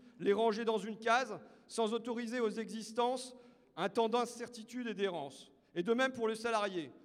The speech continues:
qui doit s'adapter, s'adapter toujours plus aux besoins de l'entreprise et non l'inverse,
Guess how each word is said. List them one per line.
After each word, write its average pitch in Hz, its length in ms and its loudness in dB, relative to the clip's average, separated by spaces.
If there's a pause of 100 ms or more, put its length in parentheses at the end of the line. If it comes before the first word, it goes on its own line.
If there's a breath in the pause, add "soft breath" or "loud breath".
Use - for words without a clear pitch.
(220 loud breath)
qui 208 120 -6
doit 220 140 4
s'adapter, 226 640 2 (100)
s'adapter 226 500 0
toujours 226 340 -4
plus 240 400 -6 (280 loud breath)
aux 185 100 -2
besoins 226 340 2
de 220 60 -4
l'entreprise 214 600 -2
et 208 60 2
non 202 140 0
l'inverse, 202 580 0